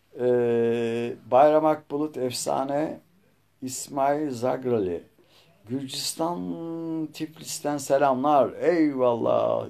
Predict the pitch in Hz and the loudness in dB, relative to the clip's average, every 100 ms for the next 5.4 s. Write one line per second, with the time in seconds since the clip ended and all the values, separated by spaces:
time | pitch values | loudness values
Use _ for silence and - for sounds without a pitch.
0 | 127 123 - 123 117 107 117 _ _ - | -8 -8 -8 -8 -6 -8 -10 _ _ -20
1 | - _ _ 113 117 120 120 - 139 135 | -20 _ _ -10 -10 -10 -14 -4 -4 -4
2 | 139 135 127 110 - - - 50 52 50 | -10 -10 -10 -10 -10 -16 -8 -4 -2 -2
3 | 50 50 50 50 - - _ - - - | -2 -4 -4 -6 -8 -12 _ -20 -20 -14
4 | - 190 156 - 254 277 185 175 170 185 | -2 -2 0 -4 -2 -2 -2 -6 -6 -4
5 | - 240 247 185 | -2 0 0 -2